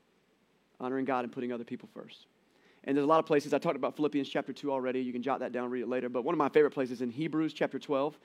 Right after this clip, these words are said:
I think we looked at that last week, Hebrews eleven. And Hebrews chapter twelve, after this whole, like, kind of dissertation on God's plan from the Old Testament to the New Testament and what Jesus' role is,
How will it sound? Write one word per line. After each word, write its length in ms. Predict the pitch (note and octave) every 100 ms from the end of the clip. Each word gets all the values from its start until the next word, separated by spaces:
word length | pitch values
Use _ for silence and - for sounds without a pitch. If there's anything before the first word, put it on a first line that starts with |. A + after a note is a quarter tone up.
| _
I 60 | C3+
think 100 | A3
we 60 | D#3
looked 160 | C3+
at 40 | C#3+
that 120 | C3+
last 300 | C#3+ D#3 -
week, 180 | A#2+ A2+
Hebrews 460 | C#3 B2 B2 - -
eleven. 400 | A#2+ C#3 A#2+ A2+ - - -
And 180 | - D#3
Hebrews 320 | D#3 A#3 A3
chapter 240 | A3 G#3 F3
twelve, 320 | - A#3 F3+ - -
after 180 | F3+
this 140 | F#3 F3+
whole, 400 | G#3+ A#3 A#3 A3+
like, 200 | G#3 G3
kind 120 | G#3+
of 100 | D3+
dissertation 720 | G3 G#3+ G3+ G3 G3 - E3
on 140 | D#3 - - - C#3+
God's 380 | E3 F3+ E3+ -
plan 600 | - F3+ F3 F3+ F3 -
from 140 | E3 D3+
the 100 | C#3+
Old 160 | F3+
Testament 340 | G3 F3 F3 E3
to 40 |
the 80 | C#3+
New 160 | F3 F#3
Testament 360 | F#3 F3 D#3
and 80 | C#3+
what 100 | C#3
Jesus' 400 | D3+ E3+ D#3 D3+
role 240 | F3 E3+
is, 80 | E3